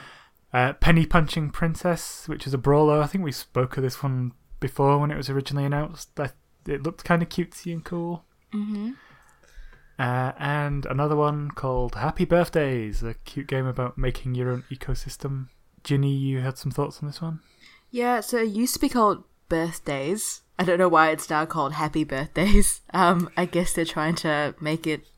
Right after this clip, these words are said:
Speaker 2: a little more, I don't know, child-friendly, happy. But basically, it's like a manage your own ecosystem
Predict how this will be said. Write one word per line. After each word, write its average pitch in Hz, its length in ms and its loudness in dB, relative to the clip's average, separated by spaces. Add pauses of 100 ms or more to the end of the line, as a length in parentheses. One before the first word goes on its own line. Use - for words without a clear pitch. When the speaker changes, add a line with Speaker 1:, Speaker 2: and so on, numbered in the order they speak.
(140)
Speaker 2:
a 151 100 -6
little 151 320 -4
more, 147 540 -2 (640)
I 160 80 -4
don't 156 140 -4
know, 147 340 -4 (220)
child-friendly, 196 1040 0
happy. 254 560 -2 (340)
But 208 120 0
basically, 214 560 2
it's 165 140 -2
like 170 140 -2
a 170 120 -2
manage 156 340 -2
your 156 160 -2
own 147 200 -2
ecosystem 185 880 -4